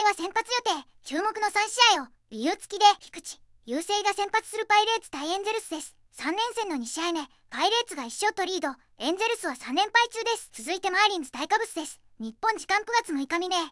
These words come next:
ローンデポ、パークでの三連戦二試合目、今永、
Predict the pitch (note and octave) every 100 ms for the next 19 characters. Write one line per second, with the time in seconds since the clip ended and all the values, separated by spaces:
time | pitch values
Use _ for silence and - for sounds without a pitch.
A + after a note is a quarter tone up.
0 | _ - D4 A4+ F#4+ D4 B3 - _ _
1 | - A#4+ G4+ D4+ A3+ C4 D#4 G4+ G#4+ G#4+
2 | G#4+ A4 A4 G4+ D#4+ _ _ A3+ C#4 E4+
3 | D4+